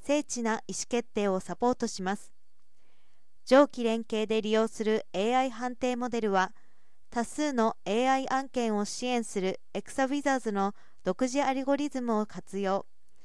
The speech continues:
利用企業独自のエーアイ判定モデルを構築。エーアイ判定モデルの詳細レポートの提供による非ブラックボックス化。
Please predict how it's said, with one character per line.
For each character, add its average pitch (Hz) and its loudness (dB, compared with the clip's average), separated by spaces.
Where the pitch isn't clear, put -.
利 214 4
用 254 12
企 262 -10
業 233 6
独 226 2
自 247 -2
の 214 2
エ 214 4
ー 262 4
ア 262 6
イ 269 -4
判 254 -4
定 262 2
モ 254 0
デ 247 2
ル 214 6
を 196 6
構 196 0
築。 - -4
エ 240 6
ー 247 6
ア 247 4
イ 254 -4
判 247 -2
定 247 4
モ 240 2
デ 233 2
ル 214 2
の 185 2
詳 233 4
細 269 0
レ 269 4
ポ 277 6
ー - 0
ト 247 -2
の 233 2
提 220 0
供 214 2
に 208 0
よ 208 2
る 202 2
非 262 -2
ブ 190 -2
ラ 202 2
ッ - -8
ク - -6
ボ 240 4
ッ - -2
ク - -8
ス - -10
化。 208 -2